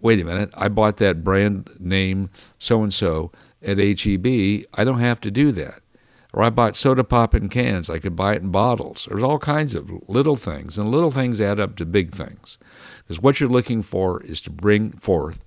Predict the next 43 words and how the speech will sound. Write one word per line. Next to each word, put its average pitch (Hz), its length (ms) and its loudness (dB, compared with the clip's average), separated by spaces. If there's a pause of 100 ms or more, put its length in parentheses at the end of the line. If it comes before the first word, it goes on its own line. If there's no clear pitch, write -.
(220)
cash 113 320 2
flow 98 520 0 (640)
to - 80 -4
put 117 320 4
in 90 200 -4
your 87 160 -2
investments. 82 760 -4
It - 40 -16
doesn't 117 240 0
matter 104 300 2
whether 92 300 2
it's 90 160 -4
an 87 80 -4
I 92 240 0
R 87 160 0
A 87 140 2
or 80 120 -4
not. 98 440 -2
There's 87 220 -12
nothing 92 280 -4
wrong 110 260 0
with 95 140 0
an 82 100 -6
I 82 140 -6
R 73 180 -6
A, 98 180 -2
and 104 120 -2
if 78 100 -12
you 92 100 -4
can 85 160 -8
put 87 160 -4
up 85 180 -4
to 90 100 -8
seven 85 320 -4
thousand 80 400 -6
in 80 160 -8
there, 101 180 -4
then 90 160 -6
I 78 80 -8
think 82 260 -10
you 67 80 -14
should. 92 480 -2 (1040)
And 113 380 2